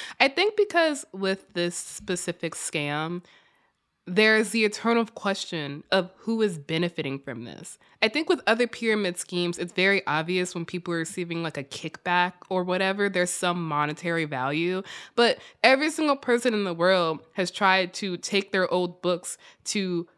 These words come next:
like, half price books and gone six dollars for sixty books. We all know that we're not actually getting any money from thirty-six books. So it's like, why would someone do this? Who is scamming who? Who is the benefiter of the scam?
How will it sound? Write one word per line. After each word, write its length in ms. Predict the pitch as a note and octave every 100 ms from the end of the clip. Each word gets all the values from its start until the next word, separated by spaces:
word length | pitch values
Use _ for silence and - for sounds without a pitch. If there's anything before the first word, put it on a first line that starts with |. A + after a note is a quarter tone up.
| _
like, 240 | F3 E3 -
half 420 | - - F#3 F3+ -
price 300 | G3+ F3+ -
books 400 | - F#3 E3+ -
and 140 | F3+ F3+
gone 240 | F3 E3+
six 320 | - - G3+
dollars 540 | F3 E3+ F#3 F3 D#3 -
for 140 | E3+
sixty 440 | D#3 - G3 - D#3+
books. 400 | E3+ C#3 - A3
We 160 | B3+ -
all 340 | A#3 C#4 C#4
know 380 | A3+ F#3+ G#3 G3
that 140 | F3+
we're 140 | E3+ E3
not 240 | F3 E3+
actually 340 | E3 E3 - F3
getting 320 | D#3 F3 E3+
any 180 | D#3+ D3+
money 320 | D3+ D#3 D3
from 180 | D#3+ D#3
thirty-six 600 | - D#3+ D3+ - D3 -
books. 400 | - D3 - - - -
So 200 | A#3+ A#3+
it's 140 | A#3+
like, 120 | A#3+
why 200 | F#3 F#3
would 160 | B3 B3
someone 320 | - B3+ A#3
do 160 | A3 C4
this? 260 | F3 - - _ -
Who 260 | D4+ D#4
is 140 | D4 C#4+
scamming 460 | - C4 C4 A3
who? 420 | G3+ C4+ A3+ - - _ _
Who 220 | C#4 D#4+
is 220 | C#4+ A#3+
the 100 | A#3
benefiter 580 | G3+ B3 D4 D4 G#3+ G3+
of 140 | G3
the 60 | F#3
scam? 560 | E3+ - A3 G#3 -